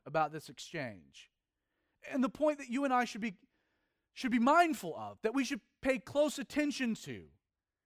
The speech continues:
is that God wasn't providing a solution to Hagar's problem. On the contrary, God wanted Hagar to see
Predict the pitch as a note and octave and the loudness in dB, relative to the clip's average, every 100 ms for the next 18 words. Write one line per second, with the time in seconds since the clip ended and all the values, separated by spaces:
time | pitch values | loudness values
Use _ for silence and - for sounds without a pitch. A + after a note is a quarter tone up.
0 | _ _ _ _ B3+ G#3 C#4 G#3+ C#4 E4+ | _ _ _ _ -4 -2 -2 2 6 6
1 | E4+ A#3+ C#4 C#4 E4+ - C4+ G3+ A#3 B3+ | 6 8 6 6 -2 0 -2 4 6 8
2 | B3 A#3 A3+ G#3+ - A#3 G#3 A3+ D#4 C4+ | 6 2 2 0 0 -2 0 2 2 2
3 | - E3+ E3+ F#3 _ _ - A3+ A#3 A#3 | -2 -4 -6 -10 _ _ 0 2 4 4
4 | A3 G3+ F#3 - D4 D#4 F#3 F#2+ - _ | 6 4 2 2 6 6 4 -4 -8 _
5 | _ _ _ _ _ - G3+ G#3 D#4+ E4+ | _ _ _ _ _ -2 0 4 4 4
6 | - D#3 G#2+ D#2+ - _ _ _ _ _ | 2 -4 -4 -10 -18 _ _ _ _ _
7 | _ A3 B3+ D#4+ C4+ B3+ A#3+ G#3+ A#3 B3 | _ 4 8 8 6 2 2 0 2 2
8 | G#3+ G#3+ F3+ F#3 - D4 D#4 C#4 G#3+ | 4 2 2 -10 -10 -2 0 0 -2